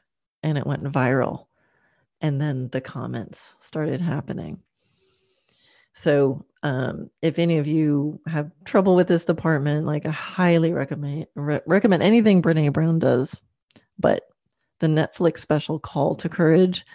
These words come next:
is just beautiful. I watched it, and then I was like,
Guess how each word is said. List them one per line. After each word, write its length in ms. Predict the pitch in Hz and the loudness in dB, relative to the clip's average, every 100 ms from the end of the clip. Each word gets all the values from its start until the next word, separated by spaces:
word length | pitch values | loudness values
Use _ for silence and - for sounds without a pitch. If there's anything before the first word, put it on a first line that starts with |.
| _ _ - | _ _ -4
is 160 | 151 | -2
just 240 | 160 156 - | 0 -2 0
beautiful. 420 | 139 131 135 139 | -2 -2 -4 -4
I 140 | - 156 | 0 2
watched 440 | 165 165 - - | 2 -2 -4 -2
it, 220 | 170 139 | 0 0
and 160 | - 143 | -2 -2
then 100 | 139 | -2
I 60 | 165 | -2
was 140 | 160 | -2
like, 280 | 175 170 | -2 -2